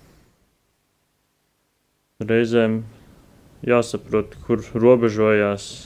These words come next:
mūsu pašu tā citādība, cik mēs paši sev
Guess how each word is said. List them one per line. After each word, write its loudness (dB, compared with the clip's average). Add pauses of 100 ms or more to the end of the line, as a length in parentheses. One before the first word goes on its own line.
(1120)
mūsu -8
pašu 0
tā 4 (920)
citādība, 2
cik -4
mēs 0
paši -2
sev 2